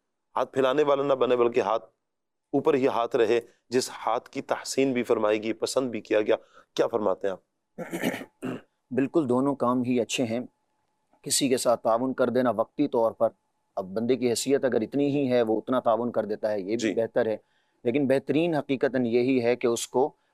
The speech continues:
Speaker 2: اگر پاؤں پہ کھڑا کر سکتا ہے، کوئی چھوٹا موٹا business پر لگوا سکتا ہے، کوئی اس طرح کے کام میں لگا سکتا ہے کہ وہ،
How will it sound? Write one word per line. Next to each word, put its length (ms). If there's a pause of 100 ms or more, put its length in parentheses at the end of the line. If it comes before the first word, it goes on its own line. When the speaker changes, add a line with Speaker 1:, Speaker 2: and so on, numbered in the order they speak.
(140)
Speaker 2:
اگر 200
پاؤں 260
پہ 100
کھڑا 240
کر 160
سکتا 440
ہے، 160
کوئی 140
چھوٹا 300
موٹا 220
business 560 (320)
پر 160
لگوا 400
سکتا 360
ہے، 100
کوئی 280
اس 180
طرح 200
کے 140
کام 240
میں 80
لگا 240
سکتا 340
ہے 120
کہ 140
وہ، 300